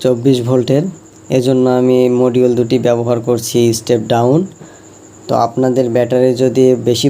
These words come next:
ভোল্টের হয়, তাহলে আপনারা স্টেপ ডাউন মডিউলটি ব্যবহার করবেন, আর যদি কম ভোল্টের ব্যাটারি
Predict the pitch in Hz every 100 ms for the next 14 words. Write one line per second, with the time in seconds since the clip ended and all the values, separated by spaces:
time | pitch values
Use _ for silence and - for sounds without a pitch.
0 | 120 127 131 123 127 143 160 - 131 120
1 | 120 117 120 120 120 113 - 127 117 127
2 | 127 131 127 123 127 120 127 127 127 123
3 | 131 127 143 175 196 - - - - 127
4 | 117 110 104 104 117 120 117 131 143 151
5 | 156 156 147 143 139 131